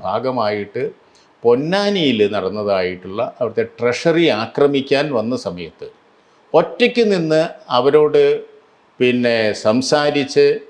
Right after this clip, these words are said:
വളരെ നയചാതുര്യതയോടുകൂടി സംസാരിച്ച്, അതുപോലെ അവരെ തിരിച്ചയക്കാൻ അദ്ദേഹത്തിന്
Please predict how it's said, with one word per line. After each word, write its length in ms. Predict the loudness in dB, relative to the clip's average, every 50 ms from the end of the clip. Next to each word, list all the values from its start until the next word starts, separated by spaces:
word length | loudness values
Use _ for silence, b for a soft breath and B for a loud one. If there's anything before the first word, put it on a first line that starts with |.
| -8 -2 0
വളരെ 260 | 2 2 4 4 2 2 2 0 0
നയചാതുര്യതയോടുകൂടി 1400 | 2 4 4 4 2 0 -2 -2 0 0 0 0 0 -2 -2 -2 -2 0 0 0 0 -2 -2 -4 -4 -4 -4 -4 -4 -4
സംസാരിച്ച്, 640 | -6 -8 -6 -4 -2 -2 -2 -2 -4 -6 -6 -4 -4 -4 -6 -8 b b b b b b b _ _ _ 0 2
അതുപോലെ 360 | 4 4 4 4 4 4 4 4
അവരെ 160 | 2 2 0 0 0 2
തിരിച്ചയക്കാൻ 720 | 2 2 2 2 2 2 2 4 4 2 2 2 2 2 2 0
അദ്ദേഹത്തിന് 360 | 0 -2 -2 -2 -2 -4